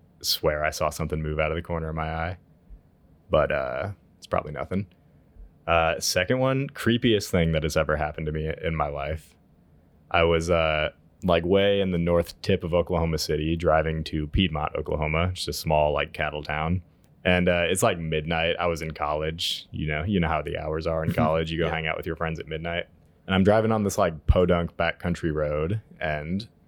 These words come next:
Speaker 1: I see, like, a white shape moving up on the shoulder of the road, like, hun-, a couple hundred yards in front of me. I get close, and I see that it's, like, a very old woman in, like, a long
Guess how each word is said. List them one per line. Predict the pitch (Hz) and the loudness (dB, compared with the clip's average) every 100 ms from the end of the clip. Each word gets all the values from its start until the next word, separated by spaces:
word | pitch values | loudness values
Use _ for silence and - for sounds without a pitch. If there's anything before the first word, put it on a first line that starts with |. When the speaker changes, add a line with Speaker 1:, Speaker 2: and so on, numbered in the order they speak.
| - | -10
Speaker 1:
I | |
see, | - 101 92 | -2 4 6
like, | 85 80 - | 6 2 -2
a | 85 | -2
white | 78 78 76 - | 2 0 0 -4
shape | - 73 73 - - | -2 -2 -2 -6 -10
moving | 78 73 78 92 104 | -8 -4 -2 -2 0
up | 80 78 | -2 -2
on | 78 | -4
the | 76 76 | -4 -4
shoulder | 73 82 73 73 | -2 -2 0 -2
of | 76 | -2
the | 76 | -2
road, | 76 76 90 - _ - | 0 0 -2 -6 _ -8
like, | - 71 | -4 -4
hun-, | 76 80 - | -4 -6 -8
a | - | -6
couple | - 80 | -2 0
hundred | 76 76 78 | -2 -4 0
yards | 78 80 | 0 0
in | 90 | -2
front | 87 82 | -2 -2
of | |
me. | 92 98 - _ _ _ _ _ | 0 -2 -6 _ _ _ _ _
I | 92 | 2
get | 92 104 | 2 2
close, | - 85 92 101 - | 0 4 4 4 0
and | 85 82 | -2 -2
I | 82 | -2
see | - 87 | -2 0
that | 85 | 2
it's, | 82 87 | 0 0
like, | 82 | 0
a | 80 76 | 0 -2
very | 76 82 87 87 85 | -2 0 2 2 0
old | 69 80 78 | 0 0 0
woman | 76 76 85 87 90 | -2 0 0 0 -2
in, | 78 78 | -2 -2
like, | 76 78 | 0 0
a | |
long | 78 76 76 78 80 85 | -2 0 0 0 -2 -4